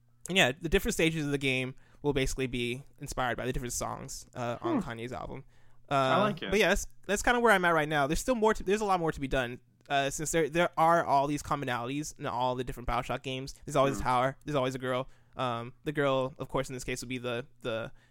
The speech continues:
Speaker 1: um, models, the feathered covered model, models. The Big Brothers would be big industry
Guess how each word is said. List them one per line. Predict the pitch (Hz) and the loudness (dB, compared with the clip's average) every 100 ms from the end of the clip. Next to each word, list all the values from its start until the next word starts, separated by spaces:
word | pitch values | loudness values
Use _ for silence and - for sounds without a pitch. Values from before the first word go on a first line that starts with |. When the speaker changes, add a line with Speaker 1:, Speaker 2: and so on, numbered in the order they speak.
| - | -10
Speaker 1:
um, | 117 117 - | -8 -6 -6
models, | 127 127 131 139 - - - - - | -4 -2 -2 -6 -14 -20 -20 -20 -6
the | 120 113 95 - - _ | -2 -2 -4 -10 -20 _
feathered | - 131 127 123 | -4 -2 -2 -2
covered | 127 127 | -4 -2
model, | 131 127 131 | -2 -2 -4
models. | 135 127 131 - - | -4 -2 -2 -6 -4
The | 127 123 | -2 0
Big | 143 | -2
Brothers | 147 135 135 139 - - | 0 0 0 -2 -6 -4
would | 131 | -4
be | 127 127 123 131 - - - | -2 -4 -4 -6 -14 -20 -4
big | 151 135 | -2 -2
industry | 135 135 - 131 135 | -6 -8 -6 -4 -6